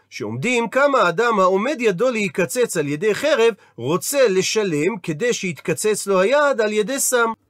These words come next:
זאת אומרת בהרדמה, שאז יהיה לו פחות צער. ומסביר רש"י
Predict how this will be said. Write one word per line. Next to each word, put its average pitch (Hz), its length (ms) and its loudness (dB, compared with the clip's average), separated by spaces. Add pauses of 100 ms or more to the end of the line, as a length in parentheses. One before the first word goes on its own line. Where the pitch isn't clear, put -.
(140)
זאת 160 220 -4
אומרת 240 340 4
בהרדמה, 196 800 4 (320)
שאז 151 440 -2
יהיה 320 180 0
לו 269 220 2
פחות 294 300 0
צער. 226 360 4 (440)
ומסביר 151 500 0
רש"י 220 420 0